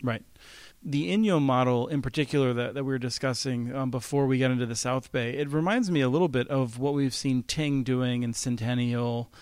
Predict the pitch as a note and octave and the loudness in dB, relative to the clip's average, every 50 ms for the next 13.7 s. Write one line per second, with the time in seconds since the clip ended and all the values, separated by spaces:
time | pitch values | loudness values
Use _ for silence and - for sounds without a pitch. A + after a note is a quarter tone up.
0 | - - _ - B2 B2 B2 A#2 A#2 A#2 A2+ - C#3 C3 B2+ B2+ A#2 - C3 C3 | -20 -20 _ -4 -2 0 0 0 0 -2 -2 -2 0 0 0 0 0 -2 -2 -2
1 | B2 B2 C3 C3+ B2+ A#2 G2+ B2 B2+ B2 B2 B2 A2+ - - - C3 B2 A#2+ A#2+ | -2 -2 -4 -4 -6 -6 -4 -2 -2 0 0 -2 -2 -4 -4 -4 -2 -2 0 -2
2 | B2 A#2 A2+ B2+ B2 A#2 - - - - - D#3 E3+ F3 E3 - - C4 C4 F#3 | -2 -2 -2 -4 -4 -4 -6 -12 -16 -6 0 2 2 2 2 0 0 0 0 2
3 | D3 C3+ - - C#3+ C3 A#2 - - D#3 D3+ C#3 B2+ A#2+ - - D3 C#3 B2 B2 | 0 0 0 2 0 0 0 -2 -4 -2 0 0 2 0 0 0 0 0 2 0
4 | B2 A2+ A2+ B2+ C3 - - C3 - C3+ A#2+ A#2 A#2+ A2+ A#2+ A2+ - B2+ B2+ A#2+ | 0 0 -2 -4 -4 -4 -8 -8 -4 -4 -2 -2 -2 -2 -4 -4 -2 -2 -2 0
5 | B2 D3 D3+ D3 C3+ C3 - - - - - - C#3+ F#3+ F#3+ E3 C3 A2+ B2 B2 | 0 0 0 0 0 -2 -4 -10 -18 -16 -10 -4 -2 0 2 2 0 0 0 -2
6 | - - C#3+ C3 - D3 C#3 A#2+ C3 C#3 C3 C3+ C3 C3+ B2+ B2+ A#2+ A#2+ A2+ - | 0 0 -2 -2 -2 -2 -2 0 0 2 2 2 2 2 2 2 2 0 0 -4
7 | - - - - - - C#3 A#2 - D3 C#3 C3+ C3 A2 B2 B2+ C3+ - - D3 | -6 -14 -20 -18 -4 -2 0 0 2 2 4 4 2 2 2 2 2 2 0 -2
8 | A#2+ C3+ C3 B2 A2+ A#2+ B2 A#2+ A#2+ A2+ A2+ - C#3 C3+ - - C#3+ C#3 C#3 C3+ | -2 -2 -2 -2 0 0 0 0 0 -2 -2 -2 -4 -2 -2 0 0 2 2 2
9 | B2+ A2+ - B2 B2 B2 A#2+ A#2 B2 A#2 A#2 A#2 A#2 - - B2 C3 C3+ B2 - | 0 0 -2 -4 -4 -2 -2 -2 -4 -4 -4 -4 -4 -6 -2 0 0 2 2 2
10 | - B2 A#2+ A#2 A#2 A2+ - - - - - - - - - - C3+ C3+ C3 B2+ | 0 -2 -2 -2 -4 -4 -8 -12 -18 -20 -20 -20 -8 -6 -2 0 4 4 4 6
11 | B2+ B2+ B2 B2 - C3+ B2+ B2 A#2+ - C3 A#2+ - D3+ C3+ - - C3 A2+ - | 4 4 2 0 0 -2 -2 -2 -2 -4 -4 -4 -2 -2 -2 -2 -4 -8 -6 -4
12 | B2 C3 B2+ A#2 B2 B2 A#2+ A#2 A#2 A2+ A#2 A#2 A2 A2+ C3 A#2 A#2 A2+ - A#2+ | -2 -2 -2 -2 -4 -4 -4 -4 -2 -2 -2 -4 -4 -4 -2 -2 -2 -2 -2 -4
13 | A2+ G#2+ - - - - C3 B2+ A#2+ A#2 A#2+ A2+ - | -4 -2 -4 -4 -2 -2 -2 0 0 -2 -2 -4 -6